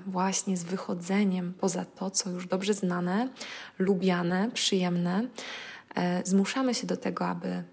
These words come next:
zdobyć jakieś nowe umiejętności, aby poszerzyć swoją wiedzę. E, robimy wszystko to, aby rozwinąć się, aby zaglądnąć w te przestrzenie, w których jeszcze nas nie było. To wszystko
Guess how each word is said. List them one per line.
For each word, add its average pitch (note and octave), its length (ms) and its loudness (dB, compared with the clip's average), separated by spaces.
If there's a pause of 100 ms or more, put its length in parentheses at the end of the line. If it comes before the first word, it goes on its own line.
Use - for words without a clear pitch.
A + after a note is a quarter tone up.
(100)
zdobyć F3 360 -2
jakieś - 260 -4
nowe F3+ 160 0
umiejętności, G3+ 920 2 (160)
aby F3 180 -4
poszerzyć A3+ 540 2
swoją F#3+ 380 2
wiedzę. F3+ 480 -2 (800)
E, F#3 420 0 (200)
robimy B3+ 300 4
wszystko - 380 0
to, A3+ 260 2
aby G3 480 0 (500)
rozwinąć G3+ 500 2
się, - 260 -4 (600)
aby F#3 560 -4 (200)
zaglądnąć G3+ 720 0
w - 80 -8
te A3+ 100 2
przestrzenie, A#3+ 640 0
w C4 60 -10
których A3 400 -2 (600)
jeszcze G#3 280 2
nas F#3+ 240 0
nie F#3+ 120 2
było. F3 340 0 (1300)
To - 120 4
wszystko G3 540 2